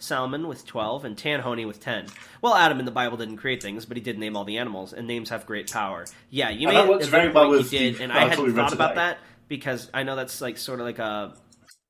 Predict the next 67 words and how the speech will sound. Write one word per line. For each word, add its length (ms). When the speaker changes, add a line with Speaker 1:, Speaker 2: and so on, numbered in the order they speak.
Speaker 1:
yeah, 180
exactly. 380
I 20
was 100
gonna 140
say 180
that's 180
sort 180
of 60
like 120
a 60
magic-y 720
thing, 480
and 120
that's 160
why 120
it 60
didn't 180
come 160
to 80
my 120
mind, 300
'cause 60
I 80
was 100
thinking 320
of 160
it 140
in 100
the 80
context 500
of, 120
like, 160
the 80
religion 420
of 60
the 60
Bible. 260
I 20
was 80
like, 100
"There's 120
nothing 300
about, 260
like, 160
shaping 400
stuff." 180
I 40
was 60
like, 100
"Okay, 420
I 80
forgot 320
S 140
C 80
P 160
does 180
name 240
stuff." 220
So 100
that 60
was 100
a 40
good 240
catch. 460
And, 320
um, 420